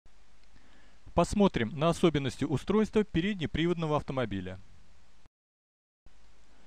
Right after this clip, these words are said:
Такой автомобиль также будет состоять из кузова, двигателя и шасси.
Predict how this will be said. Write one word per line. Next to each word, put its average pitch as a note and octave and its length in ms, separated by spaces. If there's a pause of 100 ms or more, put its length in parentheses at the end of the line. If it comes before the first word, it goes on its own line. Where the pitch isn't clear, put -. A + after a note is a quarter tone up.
(400)
Такой D3+ 240
автомобиль F3 640
также D3 300
будет C3+ 280
состоять C#3 600
из F3+ 160
кузова, C#3 480 (1000)
двигателя D3 720 (1900)
и A3 100
шасси. A#2 480